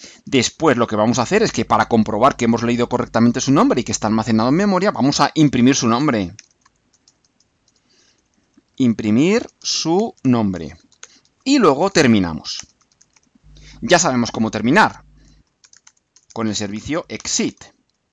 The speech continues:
Y aquí pondremos la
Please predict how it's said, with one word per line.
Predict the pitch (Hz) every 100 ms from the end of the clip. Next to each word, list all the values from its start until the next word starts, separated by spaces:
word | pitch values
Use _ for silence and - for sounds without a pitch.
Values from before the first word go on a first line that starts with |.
| _ _ _ _ _ _ _ _ _ _ _ _ _
Y | 131 147 226 - _ _ _ _ _ _ _ _ _ _ _ _ _ _ _ -
aquí | 120 120
pondremos | 110 120 120 131 170 208 - - _ _
la | 101 87